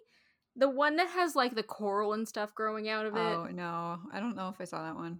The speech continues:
Speaker 2: If it was a later episode,
Speaker 1: Let me send you.
Speaker 2: I
Speaker 1: Like,
Speaker 2: was
Speaker 1: I don't
Speaker 2: too
Speaker 1: know what
Speaker 2: old.
Speaker 1: episode it was from, but Ron sent it to <laughs> me.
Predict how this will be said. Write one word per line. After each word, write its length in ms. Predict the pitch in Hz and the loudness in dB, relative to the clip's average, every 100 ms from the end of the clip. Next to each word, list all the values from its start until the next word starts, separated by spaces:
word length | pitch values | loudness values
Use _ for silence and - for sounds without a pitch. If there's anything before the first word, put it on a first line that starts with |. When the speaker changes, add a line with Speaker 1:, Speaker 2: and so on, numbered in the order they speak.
| - | -8
Speaker 2:
If 120 | 208 | 0
it 60 | 226 | 2
was 100 | 226 | 2
a 60 | |
later 320 | 226 214 190 160 | 2 4 4 4
episode, 680 | 160 165 - 160 160 156 - _ _ _ _ _ _ _ _ | 2 -2 -6 -6 -6 -8 -14 _ _ _ _ _ _ _ _
Speaker 1:
Let 120 | 240 | -4
me 100 | 254 | -2
send 300 | 277 370 370 | -4 -8 -8
you. 380 | 370 370 370 370 - - | -6 -6 -8 -10 -16 -2
Speaker 2:
I 160 | 180 170 | 0 2
Speaker 1:
Like, 200 | 165 254 | 2 4
Speaker 2:
was 80 | |
Speaker 1:
I 20 | 262 | 4
don't 120 | 277 | 4
Speaker 2:
too 40 | |
Speaker 1:
know 120 | 311 381 | 4 4
what 180 | 277 | 2
Speaker 2:
old. 100 | 160 - - _ - | 2 -10 -20 _ -6
Speaker 1:
episode 580 | 202 226 - 269 285 294 | -4 -6 -4 -2 -2 -2
it 120 | - | -4
was 240 | 349 349 | -6 -6
from, 440 | - 392 392 415 427 427 427 _ _ _ _ _ _ _ _ _ _ _ _ _ _ _ - _ - | -8 -8 -6 -6 -6 -8 -12 _ _ _ _ _ _ _ _ _ _ _ _ _ _ _ -20 _ -2
but 220 | 214 - _ _ 214 | -2 -2 _ _ 2
Ron 340 | 233 240 277 | 6 8 6
sent 320 | 294 220 180 - | 4 0 -4 -2
it 100 | - | 0
to 140 | 247 | 4
<laughs> 60 | |
me. 60 | 269 | 2